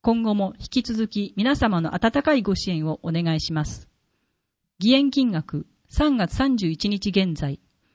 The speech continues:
東日本大震災、平成二十八年三月三十一日まで募集期間延長。五千百四十八万一千九十五円。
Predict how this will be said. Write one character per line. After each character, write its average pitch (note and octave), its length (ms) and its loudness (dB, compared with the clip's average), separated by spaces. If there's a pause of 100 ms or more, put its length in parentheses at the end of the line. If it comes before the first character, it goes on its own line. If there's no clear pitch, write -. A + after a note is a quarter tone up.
(260)
東 C#4 320 2
日 C4+ 120 4
本 C4 200 2
大 A#3 160 2
震 A3 220 -2
災、 - 320 -6 (320)
平 C#4 180 2
成 C4+ 240 2
二 C#4+ 140 4
十 A#3 160 0
八 F3+ 220 -4
年 E3+ 160 -2
三 C4+ 240 2
月 G3 180 -2
三 C4+ 220 2
十 F#3+ 120 -2
一 E3 240 -4
日 G#3+ 220 -2
ま E3+ 140 0
で D3 260 -4
募 E3+ 100 0
集 B3 240 0
期 - 120 -12
間 E3 220 0
延 D#3+ 180 -2
長。 D#3 360 -2 (600)
五 F#3 100 -2
千 C#4+ 220 4
百 F#3+ 240 0
四 G#3+ 200 2
十 E3+ 160 -4
八 E3 220 -4
万 D3+ 180 0
一 F#3 100 -6
千 A3+ 320 -2
九 A#3 200 0
十 D#3+ 200 -2
五 E3+ 140 2
円。 D3+ 240 -2